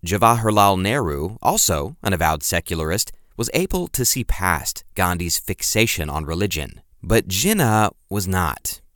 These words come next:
As he later said, quote, "I will have nothing to do with this pseudo-religious approach to politics," end quote. Religion,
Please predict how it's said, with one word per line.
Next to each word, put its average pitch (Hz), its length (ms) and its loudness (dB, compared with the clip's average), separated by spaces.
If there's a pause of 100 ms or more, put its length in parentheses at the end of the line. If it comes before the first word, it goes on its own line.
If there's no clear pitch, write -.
(120)
As 85 140 -2
he 101 80 0
later 92 260 2
said, 85 300 -2
quote, - 460 2 (300)
"I 127 180 6
will 156 160 4
have 110 380 0
nothing 92 480 0
to 87 120 -4
do 73 480 -6
with 80 140 -8
this 92 260 0
pseudo-religious 107 1200 2
approach - 580 -2
to 90 100 -6
politics," 85 840 -2 (360)
end 98 200 2
quote. - 400 -6 (500)
Religion, 90 760 0